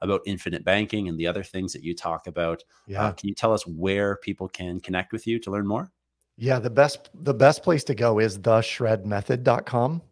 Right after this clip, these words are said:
Speaker 2: And on our site, we have a masterclass that you can take that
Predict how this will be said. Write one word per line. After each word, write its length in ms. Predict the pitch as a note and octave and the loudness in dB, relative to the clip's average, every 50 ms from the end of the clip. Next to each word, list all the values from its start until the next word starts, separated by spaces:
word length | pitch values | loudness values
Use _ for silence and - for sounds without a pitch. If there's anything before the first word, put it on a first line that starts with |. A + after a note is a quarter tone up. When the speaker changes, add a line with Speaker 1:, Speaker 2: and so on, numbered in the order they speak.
| _ _ _ _ - | _ _ _ _ -4
Speaker 2:
And 340 | A#2+ A2+ A2 G#2+ G#2+ A2 - | 0 0 2 2 2 0 0
on 200 | A#2+ B2 B2 B2 | 2 4 4 4
our 100 | A#2+ A#2 | 2 0
site, 300 | - - B2 A2+ A#2 A2+ | 0 0 0 0 0 0
we 140 | A#2 A2+ A2 | -2 0 0
have 180 | G#2+ G#2+ G2 | 0 2 0
a 200 | G2+ G2 F#2+ F#2+ F#2 | -2 -2 -2 -2 -2
masterclass 800 | G#2+ G#2+ G#2+ A2+ - - B2+ A2 - B2+ A#2 G#2+ A2 A2 - - | -2 -2 -2 -2 -2 -4 -8 -6 -2 0 0 2 2 0 -2 -6
that 100 | - - | -12 -12
you 80 | A#2+ | -6
can 140 | - A#2 G#2+ | -6 -6 -4
take 380 | - A#2 G#2 A2 G#2+ - - _ _ _ - - - - - - _ - | -2 -2 -2 -2 -4 -6 -16 _ _ _ -20 -20 -20 -20 -20 -20 _ -18
that 440 | D3+ - C#3 B2+ A#2 A2+ - - _ | -8 -4 -2 -2 -2 -4 -6 -8 _